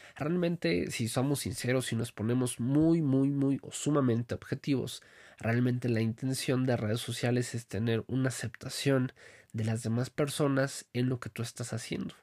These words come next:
¿Por qué? Porque si tomas una foto, tratas de salir bien arregladito, y así, "Ay, ya se bañó". Sí, sí, nos bañamos y somos guapos y todo lo que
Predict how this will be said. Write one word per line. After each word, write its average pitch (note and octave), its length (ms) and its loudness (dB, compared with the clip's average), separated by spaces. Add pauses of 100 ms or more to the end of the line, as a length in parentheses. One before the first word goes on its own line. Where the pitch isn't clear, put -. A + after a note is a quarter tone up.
(200)
¿Por - 180 -4
qué? C4 160 -2
Porque B2 400 -2
si A#2 320 -6 (100)
tomas C#3+ 320 2
una E3+ 180 0
foto, D#3+ 500 0 (380)
tratas C#3 400 0
de B2 120 -2
salir A#2+ 340 -2
bien B2 200 2
arregladito, B2+ 640 -4
y C#3+ 100 -4
así, C3 360 -4
"Ay, E3 280 0
ya D#3+ 120 2
se D3 180 -4
bañó". A#2 520 -2 (440)
Sí, C3 440 4
sí, C3+ 240 2
nos C#3+ 220 4
bañamos B2 760 2
y - 100 -10
somos A#2+ 400 -2
guapos G#2+ 520 -4
y A#2+ 40 -12
todo A2 240 -2
lo - 100 -8
que - 100 -16